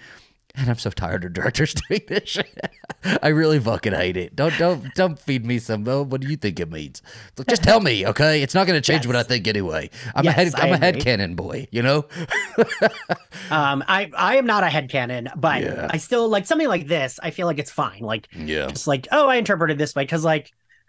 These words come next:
Speaker 2: I don't know, like, with the, like, again, I go back to the Babadook. So many people are so sold on it being, like, grief and depression.
Speaker 1: Mm-hmm.
Speaker 2: But, like, I don't know. I still, I can understand that, but I still see it as, like, a straightforward, like, monster movie. Like,
Speaker 1: Mm-hmm.
Speaker 2: there was this creepy fucking monster that is haunting them.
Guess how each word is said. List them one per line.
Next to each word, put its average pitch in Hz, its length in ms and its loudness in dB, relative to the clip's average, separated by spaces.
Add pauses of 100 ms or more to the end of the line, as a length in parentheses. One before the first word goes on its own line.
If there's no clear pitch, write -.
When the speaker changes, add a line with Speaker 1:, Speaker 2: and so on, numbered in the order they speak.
(120)
Speaker 2:
I 240 80 0
don't 185 140 -2
know, 151 260 2
like, 160 180 2
with 165 200 0 (760)
the, 135 180 -4 (320)
like, 170 260 -2
again, 190 240 2
I 143 80 2
go 165 100 2
back 180 180 0
to 165 60 -6
the 139 60 0
Babadook. 117 340 -4
So 208 220 2
many 220 180 2
people 160 200 0
are 147 60 2
so 151 200 -2
sold 147 280 -2
on 123 100 -2
it 123 80 -8
being, 127 180 -4
like, 120 180 -2
grief 127 280 -2
and 117 80 -4
depression. 110 600 -6
Speaker 1:
Mm-hmm. 78 340 -10 (180)
Speaker 2:
But, 214 120 4
like, 254 320 0
I 185 100 0
don't 339 160 4
know. 285 280 6
I 226 380 2
still, 294 600 0
I 254 120 2
can - 340 -8
understand 226 560 -2
that, 254 160 0
but 156 80 0
I 185 100 0
still 226 200 -2
see - 180 -4
it 196 60 -2
as, 180 100 -2
like, 156 120 -2
a 131 40 -6
straightforward, 139 680 0
like, 127 220 -6
monster 117 320 -6
movie. 98 360 -16
Like, 120 280 -2
Speaker 1:
Mm-hmm. 76 140 -10 (200)
Speaker 2:
there 139 140 -2
was 135 100 0
this 131 100 -2
creepy 180 260 2
fucking 175 300 2
monster 151 340 2
that 139 140 0
is 135 80 -8
haunting 123 360 -4
them. 117 340 -4